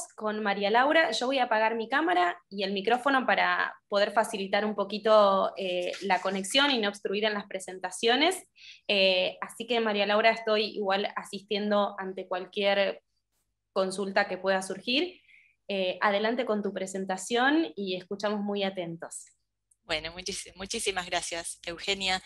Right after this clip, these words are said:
Speaker 2: Este, mm, yo preparé una presentación que les voy a compartir y me voy a ir apoyando en ella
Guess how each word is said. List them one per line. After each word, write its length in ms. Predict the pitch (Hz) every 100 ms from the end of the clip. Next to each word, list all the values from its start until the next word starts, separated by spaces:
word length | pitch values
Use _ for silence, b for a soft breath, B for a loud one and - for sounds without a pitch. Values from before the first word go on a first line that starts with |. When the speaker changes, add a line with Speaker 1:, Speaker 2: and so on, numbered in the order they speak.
| B B B B _
Speaker 2:
Este, 640 | 190 185 - - 180 175
mm, 480 | 175 170 170 160 _ - B B B
yo 480 | - 247 247 247 240
preparé 380 | 208 202 202 220
una 200 | 220 208
presentación 920 | 196 - 185 180 170 - 254 214 220
que 120 | 233
les 180 | 175 170
voy 300 | 190 196 -
a 160 | 180 175
compartir 840 | - 170 180 175 - 226 208 220 -
y 300 | 180 175 170
me 100 | 175
voy 200 | 185 180
a 40 |
ir 120 | 180
apoyando 480 | 180 - 170 196 185
en 100 | 185
ella 420 | 214 190 - 190